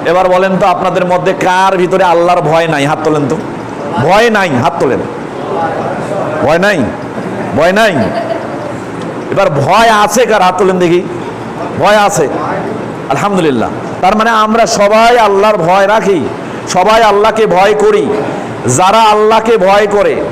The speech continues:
আল্লাহর ভয় রাখে, তারা হচ্ছে মুত্তাকি। তাহলে এই মসজিদটা এখন কার? কার? মুত্তাকিদের। মানে আমরা যারা আছি আমাদের সকলের। কথা কি বুঝতে পারছেন? যদি এই মসজিদ আপনার হয়,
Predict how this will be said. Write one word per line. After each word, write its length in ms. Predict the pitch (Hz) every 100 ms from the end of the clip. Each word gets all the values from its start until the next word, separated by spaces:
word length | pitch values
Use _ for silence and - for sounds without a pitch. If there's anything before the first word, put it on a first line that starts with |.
| -
আল্লাহর 380 | 165 202 214 214
ভয় 280 | 180 208 220
রাখে, 380 | 208 196 190 123 - - -
তারা 180 | 180 214
হচ্ছে 380 | 208 214 220
মুত্তাকি। 640 | 208 208 208 214 214 165 113 -
তাহলে 140 | 175
এই 140 | 202 214
মসজিদটা 480 | 208 214 220 185 220
এখন 220 | 208 202
কার? 280 | 208 208 220 - - - - - - - - - 214 -
কার? 180 | 214 - - - - - - - - - - 127 160
মুত্তাকিদের। 680 | 190 - 196 170 160 143 135
মানে 200 | 170 190
আমরা 400 | 175 170 175 180
যারা 220 | 170 170
আছি 360 | 165 151 196
আমাদের 420 | 190 156 147 190 180 135 - - - - -
সকলের। 440 | - 170 165 143 117
কথা 180 | 151 165
কি 100 | 175
বুঝতে 260 | 180 170 180
পারছেন? 280 | 170 170 135 85 - - 156
যদি 180 | 180 214
এই 220 | 214 214
মসজিদ 380 | 208 208 226 220
আপনার 460 | 202 190 220 220
হয়, 280 | 151 120 85